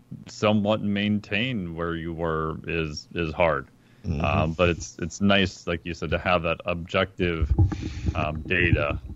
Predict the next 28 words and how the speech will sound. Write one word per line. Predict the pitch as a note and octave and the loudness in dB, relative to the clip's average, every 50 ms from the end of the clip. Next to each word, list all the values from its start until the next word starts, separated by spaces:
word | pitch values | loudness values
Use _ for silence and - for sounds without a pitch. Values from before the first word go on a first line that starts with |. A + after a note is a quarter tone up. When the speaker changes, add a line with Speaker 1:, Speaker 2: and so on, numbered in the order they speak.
| - - | -14 -10
Speaker 1:
And | F2 F2 F2 | -6 -2 0
then | F2+ F2+ | 2 4
I | F#2+ | 6
also, | G2 G#2 G#2 G#2 - G#2 F#2 F2+ | 6 6 4 4 0 -4 -2 0
the | F#2 | 2
other | G#2 A2+ A2+ | 2 2 2
part | - - G2+ F#2+ | 2 2 2 2
I | F2+ | 2
realized | F2 F2+ F2+ F2 F2 E2+ E2+ - | 0 0 0 0 0 0 -2 -6
in | F2 E2 | -10 -10
terms | - - F2+ E2+ D#2+ | -8 -8 -8 -6 -6
of | E2+ D#2+ E2+ | -6 -6 -4
enjoying | E2+ E2 - F2+ F2 E2+ | -6 -4 -2 -2 0 0
the | E2 D#2 | -2 -4
process | - - G#2 G2 G2 F#2+ G2 - E2 D#2+ D#2 - - | -2 2 4 4 4 4 2 -2 -2 -2 -4 -4 -8
was | F2 E2 E2+ E2+ E2+ E2+ E2 E2 D#2+ D#2 - - _ _ _ _ _ _ _ _ _ _ _ _ _ _ _ _ _ _ _ | -6 -2 0 2 4 4 2 2 -2 -4 -8 -14 _ _ _ _ _ _ _ _ _ _ _ _ _ _ _ _ _ _ _
once | - A2+ A2+ A2+ A2+ | 2 4 4 6 6
I | A2+ | 4
realized | G#2 G#2 G#2 G#2+ G#2+ G2+ G2 G2 F#2+ F#2 F2+ E2+ E2+ | 4 4 4 4 4 4 4 4 4 2 0 -2 -2
that, | F#2+ F2+ F2+ F2+ F2+ F2+ F2+ F2 - - - - - - - _ - | -2 0 0 0 0 0 -2 -4 -8 -14 -20 -20 -20 -20 -20 _ -10
you | G#2 G2 | -8 -6
know, | F2+ F2+ F2 | -4 -4 -2
once | F2 G#2+ G#2+ G#2+ G#2 - | 2 4 4 4 4 4
I | G2+ | 2
achieve | F#2+ F#2 F2+ - - G2+ F#2+ E2 | 2 2 0 -2 -6 -6 -4 -4
the | F#2 E2+ | -4 -4
goals | F2 G2+ F#2+ F#2+ F#2 F2 E2+ | -2 0 0 0 0 0 0
I, | F2 | -2